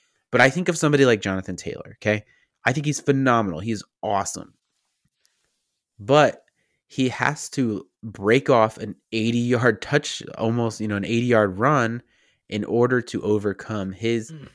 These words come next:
Speaker 1: kind of volume issues that he's seeing right now in order to be productive. He scored two touchdowns this past week. That's really great. That's not gonna happen a lot. And so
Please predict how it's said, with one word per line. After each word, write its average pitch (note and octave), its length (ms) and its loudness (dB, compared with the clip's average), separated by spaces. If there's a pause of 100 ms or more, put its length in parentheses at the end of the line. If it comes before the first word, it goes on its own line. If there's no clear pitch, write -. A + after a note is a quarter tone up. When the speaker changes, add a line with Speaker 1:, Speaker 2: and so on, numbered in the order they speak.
(120)
Speaker 1:
kind C3 140 -6
of A2 100 -4
volume G2 460 0
issues F2 380 -8
that - 100 -10
he's F#2+ 260 -8
seeing F2+ 320 -8
right F2 220 -10
now F2+ 320 -8 (340)
in G#2+ 100 -4
order G#2 280 2
to G2 120 -6
be F#2 140 -6
productive. E2+ 520 -10
He A2+ 100 -10
scored G#2+ 280 2
two B2 140 -2
touchdowns G2+ 500 -2
this F#2 100 -8
past - 300 -4
week. E2+ 240 -8 (380)
That's F#2 200 -4
really D#2+ 200 -6
great. A#2 400 2 (160)
That's G#2+ 180 -6
not A2 140 0
gonna F#2+ 120 -2
happen G#2 460 -2
a D2+ 100 -12
lot. F2+ 220 -12
And G#2 120 -14
so F#2+ 240 -2